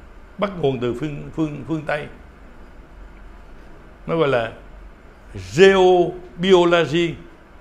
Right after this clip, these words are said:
Geobiology. Radiology.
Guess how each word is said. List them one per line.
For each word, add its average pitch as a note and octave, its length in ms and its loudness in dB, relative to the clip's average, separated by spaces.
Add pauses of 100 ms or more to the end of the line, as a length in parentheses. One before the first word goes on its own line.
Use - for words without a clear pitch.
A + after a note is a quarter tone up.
(240)
Geobiology. E3+ 880 2 (2750)
Radiology. E3 880 0